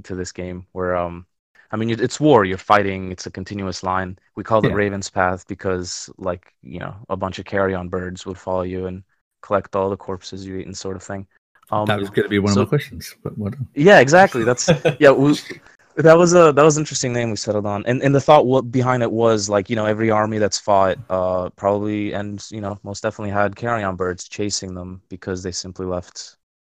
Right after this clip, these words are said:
Speaker 1: uh, you know, lots of carnage sort of thing. So I liked mixing that with cuteness. <laughs>
Speaker 2: I was
Speaker 1: In a
Speaker 2: gonna say,
Speaker 1: way.
Speaker 2: this is, this is taking a very dark turn now. Uh,
Speaker 1: Exactly, yeah. <laughs>
Speaker 2: uh,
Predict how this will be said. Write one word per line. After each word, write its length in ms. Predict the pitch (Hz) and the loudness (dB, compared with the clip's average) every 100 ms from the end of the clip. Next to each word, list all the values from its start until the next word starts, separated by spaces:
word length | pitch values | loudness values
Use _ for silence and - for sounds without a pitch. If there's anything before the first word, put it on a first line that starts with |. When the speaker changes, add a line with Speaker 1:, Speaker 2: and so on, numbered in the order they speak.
| _ _ - | _ _ -18
Speaker 1:
uh, 240 | 85 87 87 _ | -16 -16 -18 _
you 80 | 117 | -12
know, 140 | 95 92 _ _ _ _ _ - | -12 -12 _ _ _ _ _ -10
lots 200 | 101 - | -10 -10
of 100 | 101 | -12
carnage 320 | - 104 90 | -8 -6 -6
sort 180 | - 90 | -10 -10
of 80 | 90 | -10
thing. 240 | 92 92 _ _ _ - | -14 -14 _ _ _ -8
So 220 | - 127 | -2 0
I 120 | 120 | 2
liked 280 | 131 151 147 | 2 2 0
mixing 320 | 143 - 135 | -6 -4 -4
that 180 | 127 123 | -4 -4
with 160 | 113 - | -6 -8
cuteness. 560 | - 139 95 - - | -10 -8 -6 -6 -8
<laughs> 40 | - | -8
Speaker 2:
I 500 | - 220 180 240 180 _ _ _ - | 2 4 6 4 2 _ _ _ -8
was 160 | 110 | -2
Speaker 1:
In 60 | 117 | 2
a 20 | |
Speaker 2:
gonna 60 | 120 | 4
say, 60 | |
Speaker 1:
way. 80 | 98 | 4
Speaker 2:
this 120 | 104 | 2
is, 60 | 113 | 0
this 120 | 123 | -2
is 140 | 107 - | -4 -4
taking 300 | - 120 107 | -2 2 4
a 20 | |
very 140 | 113 | 2
dark 340 | 107 107 101 - | 2 0 0 0
turn 320 | 120 98 92 | 2 2 0
now. 200 | 95 104 | -2 -2
Uh, 380 | 101 98 98 98 | -2 0 0 0
Speaker 1:
Exactly, 640 | 139 131 139 135 - 104 107 | 0 2 2 2 -2 -4 0
yeah. 220 | 113 107 - 135 - 175 - | 0 0 -6 -10 -2 -2 0
<laughs> 480 | 156 - _ - - | -4 -6 _ -18 -12
Speaker 2:
uh, 200 | 98 | -12